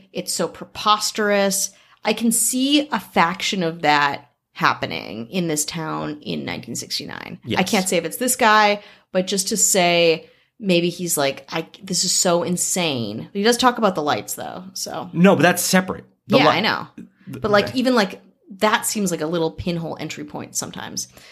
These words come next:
Speaker 1: So I can see someone
Speaker 2: Yeah.
Speaker 1: like that, like an old school, old guard cop, radio station guy, you know, someone where they're, they've just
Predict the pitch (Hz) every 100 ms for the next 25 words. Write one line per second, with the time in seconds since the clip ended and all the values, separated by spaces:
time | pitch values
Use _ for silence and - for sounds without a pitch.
0 | - - - 226 202 - 233 254 - 277
1 | 285 262 247 233 226 170 165 151 170 -
2 | 180 190 190 - - 170 165 - - 185
3 | 196 202 190 156 156 151 156 - - 185
4 | 170 143 120 - 196 175 175 170 151 151
5 | 143 147 165 135 135 151 208 180 - 185
6 | 180 170 165 156 147 151 - _ _ _
7 | _ - 185 190 202 185 - -